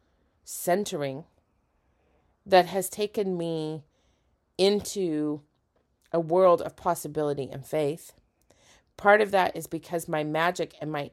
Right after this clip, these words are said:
anchoring in my healing has given me the capacity to remember that uncomfortableness, discomfort, difficult feelings that are complicated aren't a problem.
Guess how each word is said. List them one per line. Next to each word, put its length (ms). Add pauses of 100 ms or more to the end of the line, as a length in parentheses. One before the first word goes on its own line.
anchoring 580
in 220
my 140
healing 560 (2250)
has 260
given 360
me 120
the 100
capacity 960 (500)
to 140
remember 800 (300)
that 360
uncomfortableness, 1300
discomfort, 920 (680)
difficult 580
feelings 580
that 140
are 60
complicated 960 (720)
aren't 220
a 60
problem. 540